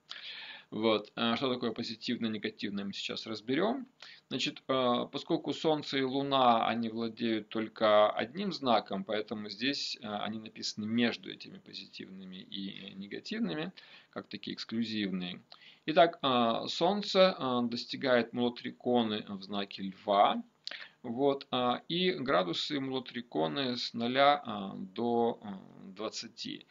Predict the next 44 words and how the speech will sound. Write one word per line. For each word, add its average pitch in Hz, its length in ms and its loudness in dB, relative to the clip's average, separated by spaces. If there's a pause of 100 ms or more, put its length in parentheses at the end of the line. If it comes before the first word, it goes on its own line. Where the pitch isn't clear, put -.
(280)
Иногда 202 420 4
говорится, 123 400 0
что - 180 -8
весь 107 480 4
знак 95 480 -6
Льва, 92 400 2
то - 120 -14
есть - 140 -12 (100)
на 120 140 -6
практике - 560 2
фактически - 580 -10
можно 98 200 -6
сказать, 104 240 -12
что - 220 -8
весь 98 400 -2
знак 98 560 -12
Льва — 107 420 2 (320)
это - 180 -16
мула 98 200 -6
трикона, - 420 -2
хотя 131 240 0
точнее 151 540 0
это 131 160 -2
вот 110 200 -2 (160)
с - 140 -12
ноля 123 200 2
до 104 100 -2
двадцати 98 380 -8
это 104 140 -8
будет 98 200 -10
мула 104 160 -8
трикона, 185 500 -2
а 123 60 -2
с - 20 -6
двадцать 104 280 -6
первого 117 240 -4
по - 100 -16
тридцатый 120 420 -8
тоже 98 180 -14
будет 98 220 -10
свакшетра, - 600 -4
свой 98 320 -6
знак. - 260 -18
Ну, 202 220 -6